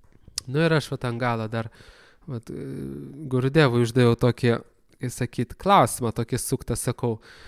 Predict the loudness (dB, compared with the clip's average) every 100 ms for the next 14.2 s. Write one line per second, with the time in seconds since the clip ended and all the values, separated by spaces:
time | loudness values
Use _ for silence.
0 | -18 -10 -4 -2 0 0 2 0 0 -10
1 | -18 -20 -20 -10 -2 2 2 0 -2 -2
2 | -4 -4 -6 -6 -8 -10 -8 -10 -10 -10
3 | -8 -6 -6 -4 -4 -2 -4 -8 -14 -20
4 | _ _ _ _ _ _ _ _ _ _
5 | _ _ _ _ _ _ -12 -6 -4 0
6 | 2 2 0 -6 0 2 4 2 0 2
7 | 2 4 4 4 0 0 0 2 0 2
8 | 2 4 4 4 4 2 0 0 0 0
9 | 2 4 6 4 0 0 0 2 2 2
10 | 0 0 -2 2 2 2 0 -2 -6 -18
11 | -20 -20 _ _ -2 2 4 4 4 4
12 | 0 0 -4 0 0 2 0 2 4 4
13 | 2 2 6 6 4 -2 -2 -4 -2 -4
14 | -6